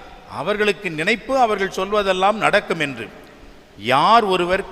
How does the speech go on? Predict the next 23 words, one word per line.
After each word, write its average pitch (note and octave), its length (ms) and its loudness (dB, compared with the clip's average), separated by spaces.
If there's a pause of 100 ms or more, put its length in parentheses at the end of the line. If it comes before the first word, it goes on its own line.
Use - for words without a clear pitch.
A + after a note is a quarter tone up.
(120)
கடவுளுடைய G3 480 0 (140)
கரத்திலே E3 500 0
இருக்கின்றார்களோ B2+ 720 -2 (580)
அவர்கள் C#3+ 280 -2 (140)
எதை E3 140 2 (120)
பற்றியும் G#3 520 -2
கவலைப்பட F3 400 2 (100)
தேவையில்லை, A#2 420 -2 (200)
எங்கேயும் A3+ 420 -4
குதிக்க G3 260 -2 (120)
தேவையில்லை, F3 340 2 (380)
எங்கேயும் G3 420 0
ஆட E3+ 260 4
தேவையில்லை. A#2+ 400 -2 (460)
கடவுள் G#3+ 420 2
நமக்கு F#3 300 -2 (100)
நல்லதொரு F#3 540 2 (400)
நாளை, E3 340 2 (460)
நமக்கு F#3 420 0
ஒரு D#3 200 0
நல்லதொரு F#3 440 2 (140)
ஆண்டை G3+ 260 2 (380)
கொடுத்திருக்கின்றார் D#3+ 880 0